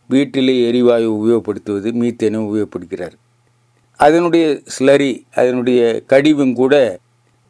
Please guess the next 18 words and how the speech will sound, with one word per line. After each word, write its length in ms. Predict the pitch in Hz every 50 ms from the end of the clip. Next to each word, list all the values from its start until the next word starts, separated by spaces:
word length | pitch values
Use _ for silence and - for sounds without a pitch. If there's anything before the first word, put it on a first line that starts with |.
| _ _ _ _
திருநூறு 340 | 143 147 143 147 147 131 113
செய்வது 500 | - 131 123 120 117 117 107 101 117 123 147 - - _ _ _ _ _ _ _ _ -
அல்லது 340 | 123 120 120 120 113 117 117 113
அதிலே 280 | 113 113 120 117 120 120
இருந்து 220 | 123 131 147 151 139
இன்னும் 260 | 127 135 139 123 -
பல 260 | 123 117 123 123 120
சிறப்பான 500 | - - 123 120 123 120 - 131 131 131 135
பொருட்கள் 440 | 120 - 127 120 113 - 123 117 -
செய்கிறார்கள். 540 | 123 120 117 117 110 117 110 104 101 - 123
ஆனால் 320 | 95 165 170 190 214 220 214
அதை 220 | 196 170 160 151 147 139
அப்படியே 420 | 131 - - 135 123 131 139 147 123 - - _ _ _ _ _ _ _ _ _ -
உரமாக 460 | 127 131 139 139 131 127 117 120 135
பயன்படுத்துகிறார். 800 | 131 - 117 117 117 113 110 104 - - 104 95 95 95 87 - _ _ _ _ _ _ _ _ _ _ _ _ _ -
இங்கே 340 | 165 165 160 151 147 143 135 127 120 117 - - - _ _ _ _ _ _ _ _ -
கோமயத்தை 640 | 135 151 170 185 185 185 170 160 151 120 - 160 170 170
அடுத்த 360 | 147 143 143 147 139 - 165